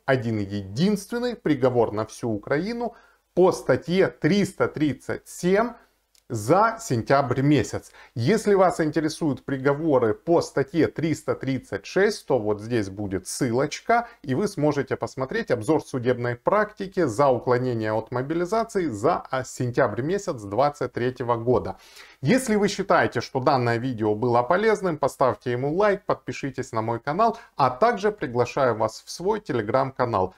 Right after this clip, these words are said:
Там гораздо больше информации, появляется она более оперативно, чем в YouTube-канале.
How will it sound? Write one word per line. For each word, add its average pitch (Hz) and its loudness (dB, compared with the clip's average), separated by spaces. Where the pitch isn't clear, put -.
Там 156 2
гораздо 127 4
больше 123 0
информации, 160 -2
появляется 123 2
она 113 0
более 123 4
оперативно, 147 -2
чем 160 -6
в - -6
YouTube-канале. 107 -4